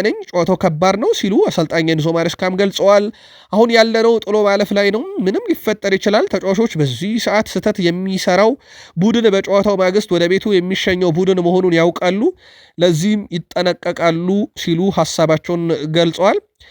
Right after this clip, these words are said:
ግን ሁለት የአውሮፓ ክለቦች በዚህ ሰዓት መገናኘታቸው በአንጻራዊነት እንደውም ካየነው ባየር ሙኒክ ከቼልሲ ነበረ ሊገናኙ የነበረው።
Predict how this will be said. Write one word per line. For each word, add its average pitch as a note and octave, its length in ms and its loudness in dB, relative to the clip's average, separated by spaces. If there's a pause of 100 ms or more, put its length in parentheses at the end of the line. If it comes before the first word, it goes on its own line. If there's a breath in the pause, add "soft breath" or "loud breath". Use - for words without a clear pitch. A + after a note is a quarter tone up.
(220 soft breath)
ግን G3+ 140 2 (360)
ሁለት G#3+ 280 0
የአውሮፓ F3 420 0
ክለቦች E3 420 -2
በዚህ D#3 200 -2
ሰዓት E3+ 220 -4
መገናኘታቸው D#3+ 760 -2 (400 loud breath)
በአንጻራዊነት E4+ 600 0
እንደውም B3 240 0
ካየነው G#3 460 0
ባየር A#3+ 300 0
ሙኒክ G#4 220 0
ከቼልሲ - 400 -4
ነበረ C#3+ 300 0
ሊገናኙ D3+ 480 0
የነበረው። D3+ 460 0